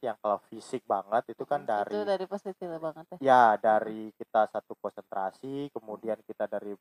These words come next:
Speaker 1: olahraga, keluar keringat,
Speaker 2: Hmm.
Speaker 1: kemudian kita perlu kesabaran seperti
Speaker 2: Iya.
Speaker 1: itu. Nah, masuk ke zaman-zaman awal dari game-game yang mulai masuk ke televisi,
Speaker 2: Iya, modern
Speaker 1: mo-,
Speaker 2: gitu.
Speaker 1: kemudian ada yang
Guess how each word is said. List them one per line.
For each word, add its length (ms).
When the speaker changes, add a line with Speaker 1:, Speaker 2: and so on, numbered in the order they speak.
Speaker 1:
olahraga, 560
keluar 160
keringat, 640
Speaker 2:
Hmm. 400
Speaker 1:
kemudian 500
kita 220
perlu 240
kesabaran 800
seperti 400
Speaker 2:
Iya. 60
Speaker 1:
itu. 160
Nah, 160
masuk 560
ke 160
zaman-zaman 580
awal 640
dari 720
game-game 580
yang 160
mulai 240
masuk 240
ke 80
televisi, 560
Speaker 2:
Iya, 240
modern 480
Speaker 1:
mo-, 220
Speaker 2:
gitu. 180
Speaker 1:
kemudian 400
ada 240
yang 160